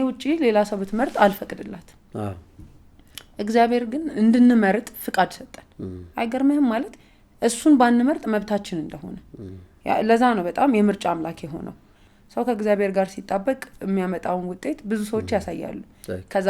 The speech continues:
Speaker 1: ግን ቀላል እንዳልሆነ ነው እንዳልከው የሚነገረው።
Speaker 2: ም።
Speaker 1: መንፈሳዊ መሆን ከባድ ነው፣ የሆነ ነገር መሆን ከባድ ነው ምናምን። እ፣ ዓለማዊ ከመሆን ግን አይከብድም።
Speaker 2: ክ-፣ ሌላ ቀ-፣ ቀ-፣ ቀላል አማራጭ እንዳለ አድርገው።
Speaker 1: ም።
Speaker 2: ይሄ ስህተት ነው። አንዱ ያው ዓለም የሚስበው በዚህ አይደለ?
Speaker 1: ም።
Speaker 2: ያንን ከባድ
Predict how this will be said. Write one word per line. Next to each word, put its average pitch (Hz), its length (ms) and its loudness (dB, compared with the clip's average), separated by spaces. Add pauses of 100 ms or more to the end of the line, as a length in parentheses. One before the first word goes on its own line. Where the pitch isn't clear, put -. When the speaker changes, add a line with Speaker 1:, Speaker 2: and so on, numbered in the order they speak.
Speaker 1:
ግን 269 200 4
ቀላል 220 360 4
እንዳልሆነ 175 440 0
ነው 160 120 -4
እንዳልከው 165 420 -4
የሚነገረው። 160 580 -8
Speaker 2:
ም። - 140 -18 (220)
Speaker 1:
መንፈሳዊ 262 520 -4
መሆን 262 280 2
ከባድ 247 380 -4
ነው፣ 240 140 -2 (280)
የሆነ 247 280 0
ነገር 254 260 -2
መሆን 247 260 0 (200)
ከባድ 240 340 0
ነው 233 100 -2
ምናምን። 196 260 -4 (540)
እ፣ - 160 -10 (100)
ዓለማዊ 208 420 2
ከመሆን 196 340 -2
ግን 220 140 -4
አይከብድም። - 380 -12 (240)
Speaker 2:
ክ-፣ 151 140 2
ሌላ 156 240 8
ቀ-፣ 143 180 4
ቀ-፣ 139 160 -4
ቀላል 143 320 8
አማራጭ 127 360 6
እንዳለ 113 360 4
አድርገው። 107 300 2
Speaker 1:
ም። - 80 -10
Speaker 2:
ይሄ 202 140 6
ስህተት - 240 -2
ነው። 120 120 2
አንዱ 156 180 2 (640)
ያው 135 200 8
ዓለም 139 300 6 (180)
የሚስበው 123 440 2
በዚህ 120 220 4
አይደለ? 147 220 2 (140)
Speaker 1:
ም። 175 200 -8 (380)
Speaker 2:
ያንን 113 320 0
ከባድ 120 440 4